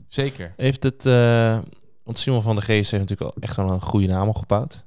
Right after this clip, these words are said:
Speaker 2: in de kinderboekenwereld. Maar, ja, correct me if I'm wrong,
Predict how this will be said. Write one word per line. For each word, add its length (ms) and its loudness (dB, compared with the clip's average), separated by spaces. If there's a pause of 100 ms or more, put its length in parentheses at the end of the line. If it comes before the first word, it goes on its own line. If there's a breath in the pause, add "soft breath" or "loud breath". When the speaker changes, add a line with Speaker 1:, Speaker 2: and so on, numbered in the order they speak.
(140)
Speaker 2:
in 100 -14
de 60 -12
kinderboekenwereld. 760 -8 (380 loud breath)
Maar, 300 0 (680)
ja, 380 -4
correct 340 2
me 100 4
if 140 2
I'm 160 2
wrong, 560 2